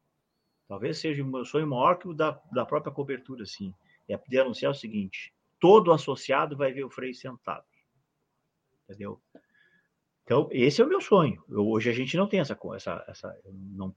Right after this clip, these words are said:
eu não posso fazer isso, entendeu? Eu tenho que trabalhar com um percentual muito baixo. E, e esse ano, por exemplo, o percentual era o seguinte: era do expositor, entendeu?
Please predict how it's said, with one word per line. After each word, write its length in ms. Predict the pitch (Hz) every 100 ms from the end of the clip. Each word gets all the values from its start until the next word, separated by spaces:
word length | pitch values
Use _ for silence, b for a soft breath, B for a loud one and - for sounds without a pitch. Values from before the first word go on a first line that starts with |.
| -
eu 80 | 104
não 140 | 98 - -
posso 280 | 143 -
fazer 240 | - 87 82
isso, 280 | 80 - _ 107
entendeu? 400 | 92 90 95 107 - _ _ _ -
Eu 80 |
tenho 160 | 95 110
que 60 | 107
trabalhar 380 | 110 98 107
com 100 | -
um 40 | 110
percentual 440 | 110 - 98 110
muito 400 | 104 113 151 160
baixo. 400 | 101 95 87 - -
E, 140 | 98
e 280 | 107 104 110
esse 220 | 151 -
ano, 160 | 131 127
por 140 | 127
exemplo, 420 | 117 101 175 202 123
o 20 |
percentual 500 | 127 107 110 113 135
era 60 |
o 40 | 156
seguinte: 480 | 196 214 165 - _ _ _
era 160 | 104 98
do 100 | 110
expositor, 760 | 123 - 147 160 - 196 135 - _ _ _ _ _
entendeu? 460 | 101 - 95 107